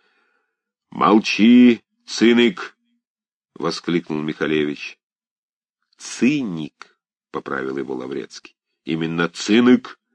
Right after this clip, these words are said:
повторил, не смущаясь, Михалевич. Даже сидя в тарантасе, куда вынесли его плоский, желтый, до странности легкий чемодан, он еще говорил, окутанный в какой-то испанский плащ с порыжелым воротником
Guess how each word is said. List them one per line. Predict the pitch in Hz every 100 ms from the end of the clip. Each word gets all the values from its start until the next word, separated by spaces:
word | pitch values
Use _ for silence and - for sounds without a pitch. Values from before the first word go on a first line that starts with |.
| _ _
повторил, | 82 - 90 90
не | 90
смущаясь, | 82 - 82 - 80 78 -
Михалевич. | 85 82 80 78 78 - - _ _ _ _ _ _ _ _ _ _ _ _ _ _ _ _ _ -
Даже | 92 139 156
сидя | 170 190 175
в | 165
тарантасе, | 156 151 139 - 165 139 117
куда | - 87 85
вынесли | 82 98 87 -
его | 85 80
плоский, | - 80 101 104 - 80 73
желтый, | 80 104 95 - 76
до | 78
странности | - 85 92 87 80 80
легкий | 78 85 - 78
чемодан, | - 73 73 107 135 123 _ _ _ _ _ -
он | 117
еще | 123 - 117
говорил, | 107 104 98 101 107 90 - _ _ _ _
окутанный | - - 98 90 82
в | 78
какой-то | 82 78 80 78
испанский | - 85 78 - 82
плащ | - 80 85 -
с | -
порыжелым | - 80 78 82 78 73
воротником | 73 76 76 73 90 92